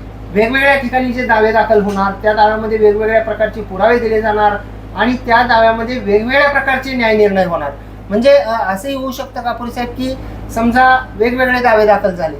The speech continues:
तर कोणता दावा मंजूर होईल, कोणता नामंजूर होईल, म्हणजे याच्यामुळं जे आहे ते विसंगती निर्माण होणार आणि ही विसंगती टाळण्यासाठी म्हणून, अ, हे जे कलम आहे हे अत्यंत उपयुक्त आहे,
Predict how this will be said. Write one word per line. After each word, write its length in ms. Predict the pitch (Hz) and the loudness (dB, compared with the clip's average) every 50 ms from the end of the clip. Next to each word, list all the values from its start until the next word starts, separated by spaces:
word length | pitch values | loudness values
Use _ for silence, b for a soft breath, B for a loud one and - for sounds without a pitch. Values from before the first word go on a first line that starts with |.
| - - - - - - - - - - - | -14 -16 -18 -18 -18 -18 -18 -18 -16 -8 -2
तर 120 | 247 269 269 | 0 0 0
कोणता 540 | 262 - - 240 240 233 226 208 - 262 262 | 0 -2 0 0 0 0 2 2 2 2 4
दावा 280 | 262 254 254 247 254 | 4 4 4 6 4
मंजूर 360 | 254 233 214 214 214 240 269 | 4 2 0 0 0 0 0
होईल, 300 | 262 247 254 262 262 262 254 - - - - - - - - - | 2 2 0 0 -2 -6 -8 -12 -18 -20 -20 -20 -20 -8 -2 0
कोणता 240 | 220 220 214 247 | 0 2 2 2
नामंजूर 540 | 247 240 240 240 254 254 247 247 226 214 220 | 2 4 4 2 2 2 2 0 0 2 2
होईल, 220 | 202 185 170 156 - - - - - - - - - - | 0 0 0 -2 -8 -14 -16 -18 -18 -20 -20 -16 -8 -4
म्हणजे 360 | 196 214 226 277 285 285 277 - | -2 2 4 6 4 4 4 0
याच्यामुळं 480 | - - - - 262 262 262 269 269 269 | -6 -8 -6 -4 -4 -4 -4 -4 -4 -4
जे 140 | 254 262 240 | -2 0 0
आहे 180 | 226 214 202 - - - - - - - | 2 2 0 -2 -4 -10 -16 -16 -14 -10
ते 60 | - 240 | -6 -4
विसंगती 560 | 202 202 185 - 294 294 285 285 285 285 277 | -2 -2 0 2 2 4 4 2 2 2 0
निर्माण 340 | 262 247 226 214 214 202 202 | 0 0 0 2 2 2 2
होणार 220 | 190 180 180 175 | 2 0 0 0
आणि 200 | 185 202 233 233 | 0 0 0 0
ही 140 | 214 247 254 | -2 -2 -4
विसंगती 600 | 220 214 196 - 247 247 277 285 285 285 285 269 | -4 -6 -6 -4 -4 -4 0 0 0 0 0 0
टाळण्यासाठी 600 | - 269 240 226 226 226 240 240 247 247 - 254 | 0 2 2 4 4 2 2 0 0 -2 -4 -2
म्हणून, 280 | 233 226 226 214 208 180 - - - - - - - - 190 | 0 2 4 4 2 2 0 -6 -12 -16 -16 -16 -12 -6 0
अ, 140 | 208 214 | 2 2
हे 160 | 208 214 240 233 | 4 4 2 0
जे 100 | 240 254 | 0 -2
कलम 320 | - 240 226 233 233 226 | 0 2 2 4 4 4
आहे 220 | 214 208 196 175 175 - - | 2 2 0 -2 -4 -6 -2
हे 60 | 226 | 0
अत्यंत 380 | 226 220 220 - 233 226 214 233 | 0 0 0 -2 -6 -4 -4 -4
उपयुक्त 420 | 226 208 - 240 233 214 - - | -6 -6 -4 -6 -6 -6 -2 0
आहे, 240 | 233 233 233 254 | 2 2 2 2